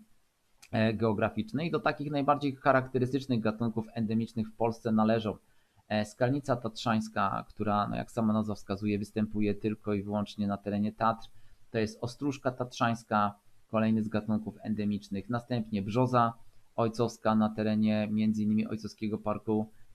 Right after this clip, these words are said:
e, Narodowego i generalnie Jury Krakowsko-Częstochowskiej, e, modrzew, e, Polski,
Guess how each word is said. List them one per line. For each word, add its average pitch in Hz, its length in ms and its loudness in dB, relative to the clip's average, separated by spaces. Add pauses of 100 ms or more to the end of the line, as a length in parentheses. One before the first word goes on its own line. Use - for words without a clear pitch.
(120)
e, 107 380 2
Narodowego 107 640 0
i 101 80 0
generalnie 107 540 2
Jury 107 220 2
Krakowsko-Częstochowskiej, 107 1600 -4 (280)
e, 107 220 -2
modrzew, 127 800 2
e, 117 220 2
Polski, 110 760 0